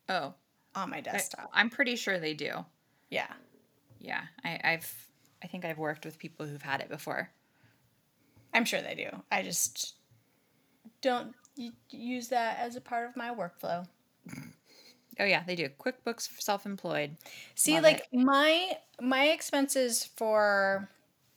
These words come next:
Speaker 2: Tailored are, like, it is extremely rare that I am out and about and I'm purchasing something
Speaker 1: Yep.
Speaker 2: for the business. Like,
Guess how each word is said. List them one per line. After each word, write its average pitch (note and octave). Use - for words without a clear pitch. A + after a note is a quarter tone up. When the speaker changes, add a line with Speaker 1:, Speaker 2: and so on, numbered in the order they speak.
Speaker 2:
Tailored A#3
are, F#3+
like, F#3
it C4
is C4
extremely A3
rare G3
that F#3
I F#3
am F3+
out F#3+
and F#3+
about F3+
and F#3
I'm F3
purchasing G3
something G3
Speaker 1:
Yep. E3
Speaker 2:
for B3
the A3+
business. C#4
Like, F#3